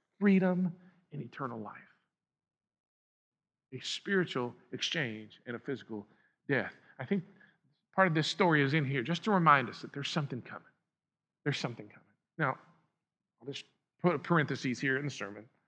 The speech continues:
What about the pigs, though? The pigs. What about the pigs? Just say two things. Uh, number one, uh,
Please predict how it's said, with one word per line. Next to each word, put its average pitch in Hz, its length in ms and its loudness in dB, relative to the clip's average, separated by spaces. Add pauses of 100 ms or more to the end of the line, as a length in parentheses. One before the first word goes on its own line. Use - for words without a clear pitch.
(640)
What 247 180 10
about 285 260 6
the 294 80 10
pigs, 294 480 8
though? 233 140 12
The 208 100 10
pigs. 269 400 8
What 277 80 8
about 262 160 4
the 254 80 6
pigs? 196 460 4 (800)
Just 180 120 4
say 220 140 10
two 214 200 8
things. 131 500 0 (320)
Uh, 165 180 10
number 220 240 8
one, 170 380 8 (1500)
uh, 147 200 10